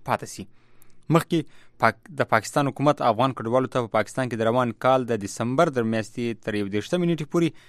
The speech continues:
د پاتې کېدو وخت ورکړی و. صدر اعظم نواز شریف دا خبره هم وکړه چې چاته به اجازه ور نه کړل سي چې افغان کډوال وځروي. د ملګرو ملتونو د کډوالو ادارې یو ان ایچ سی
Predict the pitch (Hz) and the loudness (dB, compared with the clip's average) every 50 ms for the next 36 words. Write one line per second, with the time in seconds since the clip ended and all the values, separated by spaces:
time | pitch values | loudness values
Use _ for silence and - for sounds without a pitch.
0 | - - - _ _ - - - 113 110 - 107 104 - - - 110 113 123 123 | -20 -20 -20 _ _ -20 -10 -4 -4 -2 0 0 -2 -4 -4 -6 -4 -2 0 2
1 | 131 151 - - - 117 - - 101 95 92 90 90 - - - _ _ _ - | 2 2 2 0 -2 -10 -6 -4 -4 -4 -2 -4 -6 -10 -14 -20 _ _ _ -8
2 | - 113 113 113 110 120 123 120 117 113 107 - 127 123 113 117 120 - - 117 | -4 0 0 2 2 2 0 0 0 0 -2 -2 -4 -4 0 0 0 0 2 2
3 | 120 123 123 131 151 143 165 175 165 - - - - _ _ - - 117 - 143 | 4 4 4 4 2 4 4 4 4 2 -2 -10 -20 _ _ -12 -8 -2 0 2
4 | 139 - 131 117 113 110 113 104 127 131 123 113 110 127 160 - 180 185 - - | 2 2 0 -2 0 0 0 2 4 4 4 2 2 0 0 0 0 -2 0 0
5 | 202 196 185 - - - - - - - 110 104 - - 110 147 156 135 - - | 0 0 -2 -4 -10 -20 -20 -8 -2 0 2 2 2 2 4 4 4 2 0 -4
6 | 110 104 127 139 135 123 117 127 139 - 98 87 87 85 90 85 - - - - | -2 2 4 4 4 4 2 0 0 0 0 -4 -6 -8 -12 -14 -16 -20 -20 -20
7 | - - - - - - - - - - - - - - - - - - - - | -20 -20 -20 -20 -20 -20 -20 -20 -20 -20 -20 -20 -20 -20 -20 -20 -20 -20 -20 -20
8 | - - - _ - - 127 120 135 131 131 135 135 143 156 156 147 147 147 139 | -20 -20 -20 _ -20 -6 2 6 6 6 6 6 4 4 4 4 4 4 2 0
9 | 135 - 156 156 143 135 135 - 143 127 139 147 143 139 123 131 135 139 143 139 | 0 -2 0 0 2 2 0 0 2 4 4 6 6 6 6 6 6 6 4 4
10 | 131 127 123 - - - 160 | 2 0 -2 -4 -2 4 6